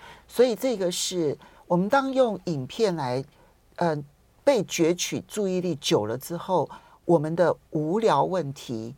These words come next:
就会变成我们人生当中很大的一个体验障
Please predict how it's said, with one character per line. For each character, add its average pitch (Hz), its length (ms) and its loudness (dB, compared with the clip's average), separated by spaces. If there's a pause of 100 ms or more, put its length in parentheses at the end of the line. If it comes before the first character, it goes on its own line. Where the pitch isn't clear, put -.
(240)
就 240 160 6
会 208 160 0
变 180 320 -2
成 131 240 -6
我 117 100 -4
们 120 100 -6
人 120 220 -4
生 139 220 -2
当 135 200 -4
中 135 220 -6
很 127 280 -8
大 185 220 -2
的 139 200 -2
一 165 180 -4
个 151 220 -2
体 - 300 -12
验 139 300 -4
障 117 240 -4